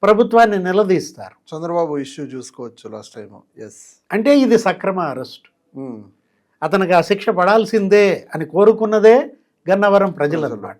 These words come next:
Speaker 2: ఉమ్.
Speaker 1: అందుకే గన్నవరంలో ఎవరు రోడ్ల మీదకి రాని పరిస్థితి.
Speaker 2: రైట్.
Speaker 1: ఇప్పుడు ఇవాళ వంశీ మరి ఈ రకమైనటువంటి డ్రామా కొత్తదానికి తెరదీశారంటే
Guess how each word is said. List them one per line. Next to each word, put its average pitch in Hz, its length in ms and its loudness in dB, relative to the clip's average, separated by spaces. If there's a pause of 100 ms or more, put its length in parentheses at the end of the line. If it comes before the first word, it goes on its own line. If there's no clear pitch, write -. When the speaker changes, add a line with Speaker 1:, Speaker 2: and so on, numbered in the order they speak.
(180)
Speaker 2:
ఉమ్. 127 140 -10
Speaker 1:
అందుకే 185 320 0
గన్నవరంలో 208 540 2
ఎవరు 185 260 0
రోడ్ల 170 320 -2
మీదకి 190 520 -6 (340)
రాని 160 300 -4
పరిస్థితి. - 520 -16 (380)
Speaker 2:
రైట్. 104 260 -14 (180)
Speaker 1:
ఇప్పుడు 147 420 -2
ఇవాళ 175 360 0
వంశీ 220 760 -4 (400)
మరి 220 220 4
ఈ 214 340 -2
రకమైనటువంటి 214 800 -2
డ్రామా 185 440 -2
కొత్తదానికి 196 600 -2
తెరదీశారంటే 156 1300 -10